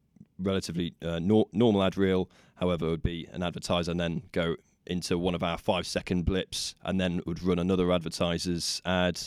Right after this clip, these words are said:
and then we'd have another five sec, just to really g-, get people talking throughout the ad reel, uh, because we wouldn't release what it was, uh, what the game was, until the last advert.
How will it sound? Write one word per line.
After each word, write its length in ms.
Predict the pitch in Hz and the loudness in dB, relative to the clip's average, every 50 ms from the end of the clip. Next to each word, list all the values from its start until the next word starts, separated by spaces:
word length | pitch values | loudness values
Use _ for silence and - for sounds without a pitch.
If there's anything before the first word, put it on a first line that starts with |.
| - - | -8 -6
and 100 | 82 82 | -4 -4
then 220 | 80 80 73 - - _ _ _ _ _ _ _ _ _ _ _ | -4 -4 -6 -8 -12 _ _ _ _ _ _ _ _ _ _ _
we'd 140 | - 90 85 | -6 -4 -4
have 140 | 147 87 82 | -2 -2 -2
another 220 | 90 87 80 80 | -2 -2 -2 -4
five 260 | - - 90 85 85 - | -2 -2 -2 -2 0 0
sec, 160 | - 90 80 | -2 -2 0
just 240 | - 117 110 - - | 0 0 2 2 0
to 100 | 101 - _ - | -2 -2 _ 0
really 380 | 92 95 92 92 90 87 87 - - - - - - - _ _ _ _ - | 2 4 4 4 4 2 0 -2 -6 -14 -20 -20 -20 -20 _ _ _ _ -20
g-, 100 | - - _ _ - | -20 -20 _ _ -4
get 180 | - - - _ _ - | -4 -4 -4 _ _ -2
people 400 | - 95 92 - - 92 85 - | 0 0 2 2 2 2 2 -2
talking 520 | - - 98 98 92 - - 92 87 80 | -2 2 2 2 2 2 0 0 -2 -2
throughout 380 | - - 98 90 92 95 87 - | 0 0 2 2 2 2 2 2
the 120 | 92 87 | 2 2
ad 240 | 87 87 82 - - | 2 2 0 -2 -4
reel, 400 | 80 76 78 78 78 82 - - _ _ _ _ _ _ _ | -4 -4 -4 -2 -4 -4 -6 -8 _ _ _ _ _ _ _
uh, 320 | - 85 85 82 85 82 80 | -4 -2 -2 0 0 0 0
because 580 | 80 87 - - 98 85 80 76 - - - - | -2 -2 -2 0 0 0 0 -2 -4 -4 -4 0
we 140 | 90 95 95 | 0 2 2
wouldn't 260 | 95 98 85 62 85 | 2 2 0 -2 -2
release 380 | 92 87 92 90 87 - - | -2 0 0 -2 -2 -2 -2
what 240 | 90 90 90 90 87 - | -2 0 0 0 0 0
it 160 | 82 82 - 82 | -2 -6 -4 -2
was, 600 | 87 92 90 82 80 80 78 - - - - - _ _ - - - - | 0 0 2 2 0 -2 -2 -4 -4 -4 -6 -10 _ _ -20 -16 -10 -6
uh, 80 | 82 85 | -4 -2
what 160 | 92 92 - | -2 -2 -2
the 60 | - | -2
game 300 | - - 92 90 90 90 | 0 0 2 2 2 2
was, 360 | 87 85 82 82 78 - - | 0 0 -2 -2 -4 -6 -8
until 320 | - 82 78 - - 87 82 | -8 -10 -8 -6 -6 -6 -4
the 80 | 82 | -4
last 380 | 82 85 87 85 - - - - - | -4 -4 -4 -4 -4 -6 -8 -6 -4
advert. 500 | 82 87 87 - - - 90 90 98 | -4 -4 -4 -2 -2 0 2 2 2